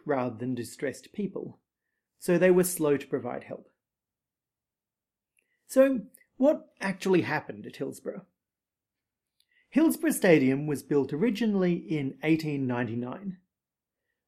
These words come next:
By the nineteen eighties, it was too small, and it was surrounded by a built-up residential area.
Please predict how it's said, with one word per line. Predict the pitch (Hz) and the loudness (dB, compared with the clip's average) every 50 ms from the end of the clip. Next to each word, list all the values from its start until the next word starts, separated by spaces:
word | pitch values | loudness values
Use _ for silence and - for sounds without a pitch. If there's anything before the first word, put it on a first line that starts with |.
| _ - | _ 0
By | 196 180 175 | 2 2 4
the | 170 | 4
nineteen | 175 175 202 240 240 190 190 196 180 | 2 2 2 2 2 2 2 2 2
eighties, | 151 139 127 127 139 160 170 151 | 0 0 -2 -4 -4 -4 -4 -4
it | 156 160 170 | -4 -4 -2
was | 151 139 - - | -4 -4 -6 -8
too | - - 254 277 | -4 -2 0 0
small, | - - - 147 - - - - - - _ _ _ _ _ _ _ _ _ _ _ - | 0 -2 -6 -8 -8 -10 -12 -14 -14 -16 _ _ _ _ _ _ _ _ _ _ _ 4
and | 185 185 | 4 4
it | 202 185 | 6 6
was | 185 185 - | 2 2 2
surrounded | - 196 185 196 208 240 262 262 240 240 202 175 165 | 0 0 2 2 2 2 2 2 2 0 0 0 -2
by | 180 156 156 | -2 0 0
a | 151 | -2
built-up | 139 123 117 185 220 233 175 170 151 151 - - | -4 2 4 4 4 4 2 0 -2 -2 -2 -4
residential | 135 135 139 135 135 131 135 135 131 - - 127 | -4 -4 -2 -2 -2 -2 -2 -2 -2 -2 -2 -2
area. | 131 139 165 185 214 220 190 - | -2 -2 -2 -6 -8 -10 -14 -18